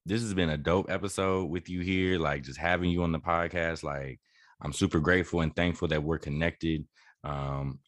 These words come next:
I know that I truly believe we'll probably do more podcasts in the future or other great things, different events and stuff like that.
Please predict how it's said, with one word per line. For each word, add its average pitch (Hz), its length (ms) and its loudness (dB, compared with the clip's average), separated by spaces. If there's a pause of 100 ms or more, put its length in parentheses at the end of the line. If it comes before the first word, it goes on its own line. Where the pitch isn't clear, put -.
I 78 60 2
know 85 280 2
that 76 420 2 (680)
I 78 60 -2
truly 90 340 2
believe 82 220 4
we'll 82 80 2
probably 82 280 2
do 78 220 -2
more 87 340 4
podcasts 90 520 0
in 87 60 -4
the 80 60 -4
future 87 300 -6
or 73 140 0
other 87 240 2
great 87 360 0
things, 90 340 0
different 87 320 0
events 85 360 -2
and 85 80 -8
stuff 82 260 -4
like 80 220 -2
that. 82 320 0